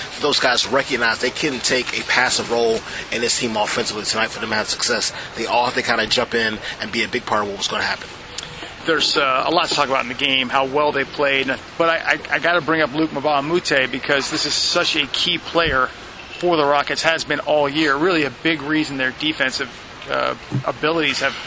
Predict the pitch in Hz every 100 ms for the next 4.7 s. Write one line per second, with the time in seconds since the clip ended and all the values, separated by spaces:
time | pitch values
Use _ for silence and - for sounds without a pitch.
0 | - 143 - 165 - 139 135 - 143 -
1 | 190 170 147 143 - - - - - 156
2 | 185 170 - 196 180 156 147 - - -
3 | - 143 135 131 147 151 - - 143 135
4 | 147 135 - 139 123 127